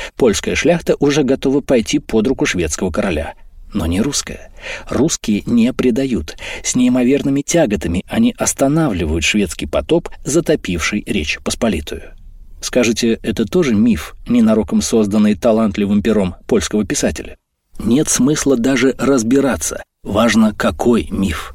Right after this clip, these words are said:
Какой полезный миф для нашего народа, если только его перевернуть с головы на ноги и правильно прокомментировать. Впрочем, как отмечают профессиональные исследователи того периода,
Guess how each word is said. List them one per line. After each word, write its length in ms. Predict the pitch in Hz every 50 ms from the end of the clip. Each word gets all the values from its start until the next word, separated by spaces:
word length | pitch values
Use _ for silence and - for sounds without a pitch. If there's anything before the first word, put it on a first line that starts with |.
| - - - - - - - -
Какой 380 | - - 123 - - 147 147 131
полезный 640 | - - 143 135 135 139 151 160 143 143 139 123
миф 320 | 113 113 120 143 139 - - -
для 260 | 123 120 120 123 123
нашего 400 | 127 123 110 104 - - 95 87
народа, 480 | 87 85 85 117 143 143 107 87 -
если 400 | - 98 113 143 143 - - 143
только 320 | 131 - 151 151 - - 139
его 300 | 131 123 113 120 147 139
перевернуть 760 | - - 139 131 143 135 151 143 139 143 131 113 87 - -
с 140 | 117 104
головы 360 | 104 117 113 107 110 107 107 95
на 160 | 107 147 151
ноги 300 | 104 87 80 76 73 - - - - - -
и 80 | 170
правильно 520 | 147 - 147 131 127 123 127 127 131 131 117
прокомментировать. 880 | 110 113 - - 123 120 123 113 - 95 90 78 76 - - - - _ _ _ _ _ - - - - -
Впрочем, 560 | - - - - 151 170 165 - 180 175 135 - _ -
как 180 | - 147 - -
отмечают 560 | - - - 120 107 - 120 113 113 110 -
профессиональные 920 | - 117 113 - - 123 - 147 135 123 113 92 85 82 82 85 90 - -
исследователи 560 | - - 120 117 104 101 95 85 - 92 92
того 260 | 85 104 92 82 80
периода, 460 | 78 104 107 139 151 156 151 156 151